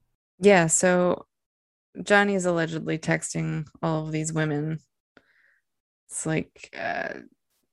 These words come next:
I mean, to his ex-wife, it was not sexual in nature, I don't think, but the other women, he was,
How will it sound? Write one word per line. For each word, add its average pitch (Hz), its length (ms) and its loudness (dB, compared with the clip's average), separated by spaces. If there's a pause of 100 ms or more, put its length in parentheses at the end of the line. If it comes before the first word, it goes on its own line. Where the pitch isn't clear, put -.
(220)
I 175 60 2
mean, 170 200 4
to 160 100 0
his 160 120 2
ex-wife, - 560 0
it - 100 -4
was 180 360 -6 (280)
not 175 320 -4
sexual 170 640 0 (360)
in 170 140 -2
nature, 165 400 -2
I 175 80 0
don't - 280 -4
think, - 280 -6
but - 220 -2 (760)
the 170 180 4
other 170 200 8
women, 156 340 0
he 147 140 -4
was, 156 300 -4